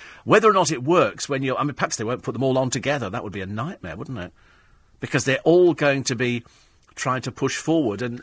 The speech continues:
and in the end, I think perhaps they'll get Ruth Langsford to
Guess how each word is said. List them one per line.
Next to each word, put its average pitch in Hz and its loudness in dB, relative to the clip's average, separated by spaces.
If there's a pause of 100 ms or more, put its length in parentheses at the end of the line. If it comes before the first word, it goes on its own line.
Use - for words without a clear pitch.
and 135 -4
in 175 4
the 180 8
end, 123 4
I 120 0
think 135 -4
perhaps - -2
they'll 139 -2
get 127 -6
Ruth 156 2
Langsford 123 -2
to 110 -2